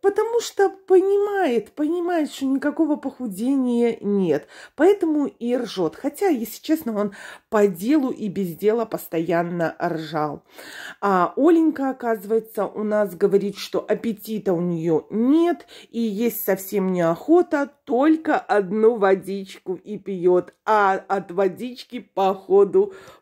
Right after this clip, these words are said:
пухнет. Ну и, ребят, знаете, чё я услышала? У нас,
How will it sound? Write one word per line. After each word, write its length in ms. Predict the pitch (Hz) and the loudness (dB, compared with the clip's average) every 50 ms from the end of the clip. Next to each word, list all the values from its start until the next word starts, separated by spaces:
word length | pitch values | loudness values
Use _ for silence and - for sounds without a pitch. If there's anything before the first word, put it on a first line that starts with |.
| _ _ | _ _
пухнет. 640 | - 202 202 190 170 - - 196 190 170 165 165 165 - - _ _ _ _ _ - - - - - - - - - - - - - _ _ - | -4 -2 -2 -2 -4 -6 -8 -6 -4 -4 -4 -6 -8 -12 -20 _ _ _ _ _ -20 -20 -20 -20 -20 -20 -20 -20 -20 -20 -20 -20 -20 _ _ 0
Ну 560 | 220 240 269 339 403 403 403 392 370 349 - - | 4 8 8 8 8 8 6 6 4 0 -4 -4
и, 460 | 269 277 285 285 285 285 285 269 269 240 - - - 196 190 196 | -2 0 2 4 4 4 4 2 0 -2 -6 -14 -14 -14 -8 -6
ребят, 640 | 226 226 240 190 202 240 240 247 214 180 - - - _ _ 196 | -4 -4 -4 0 0 0 2 2 0 -2 -4 -10 -20 _ _ -16
знаете, 420 | 202 190 208 277 311 311 - 190 | -10 0 2 2 2 2 0 -8
чё 180 | - - 262 254 | -10 -6 -4 -2
я 160 | 240 240 226 | 0 0 0
услышала? 720 | 190 - - - 202 220 214 - 185 170 165 175 180 - _ _ - - - - - - | -2 -4 -2 0 0 0 0 -4 -8 -8 -8 -10 -12 -16 _ _ -20 -20 -20 -20 -20 -10
У 140 | - - 240 | -2 2 4
нас, 420 | 233 247 277 330 349 302 - - | 4 6 6 4 4 0 -2 -8